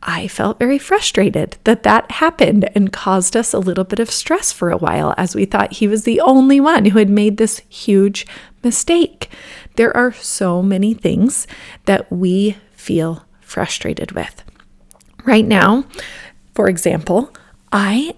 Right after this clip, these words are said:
am feeling frustrated because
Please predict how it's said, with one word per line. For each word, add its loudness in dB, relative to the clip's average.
am -4
feeling -2
frustrated -4
because -2